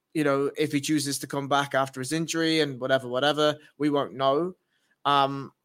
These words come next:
but there's a very real possibility that sign-, you know, we also don't know what's gonna happen to McGregor, right? Like, who knows what happens when he comes back, but, but the significance of the trauma, who knows what effect that has on a man, on a fighter.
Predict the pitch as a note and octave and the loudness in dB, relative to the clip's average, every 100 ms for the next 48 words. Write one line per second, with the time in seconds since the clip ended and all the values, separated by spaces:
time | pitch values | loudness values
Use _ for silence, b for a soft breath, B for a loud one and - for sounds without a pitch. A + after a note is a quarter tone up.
0 | _ C#3 D3+ D#3+ E3 D#3+ E3 G3 E3+ D#3+ | _ -2 4 6 6 4 4 4 4 4
1 | E3 D3 D#3 D3+ D3 D#3 D3+ D3 C#3 C3 | 4 4 0 0 2 2 2 0 0 2
2 | C#3+ - b b b b b _ C3+ C3+ | 0 0 b b b b b _ _ -16
3 | - - D#3+ D#3+ E3 D3 C#3+ C#3+ C#3+ D#3+ | -6 -2 -2 -2 -4 -6 -6 -6 4 4
4 | F#3 D3+ C#3 C#3 C3+ C3+ C3 B2+ B2+ B2 | 6 4 2 0 -4 0 -2 -2 -8 0
5 | C#3+ D3 - - B2+ D#3+ A#2+ G#2+ - _ | 2 2 -2 -2 0 0 -2 -10 -14 _
6 | D3 D#3+ D3 D3 B2+ - B2 B2+ C3 A#2 | -6 -2 0 0 -2 -4 -4 -4 -6 -6
7 | D3+ F#3 C3 - A2+ - A2+ - B B | -4 -4 -6 -6 -6 -6 -12 -12 B B
8 | B - D3+ E3 - C3 D#3 F3 F3 E3 | B -2 -2 0 -2 -2 0 0 2 2
9 | F3 - - - C3+ C#3 - - E3 E3 | 2 0 -4 -2 -4 -4 -4 2 6 6
10 | C#3+ C3+ D#3+ - _ _ _ _ _ _ | 6 2 0 -4 _ _ _ _ _ _
11 | _ _ _ - - F3+ F#3 E3 E3 C#3+ | _ _ _ -12 2 4 6 6 6 4
12 | C3+ - C#3+ - C#3 G#2 C#3+ C3 B2+ C3+ | -2 0 0 0 -2 0 0 -2 -4 0
13 | C#3+ D3 C3 B2+ - C#3+ C#3+ D3 C#3 | 2 2 0 -4 0 2 2 2 2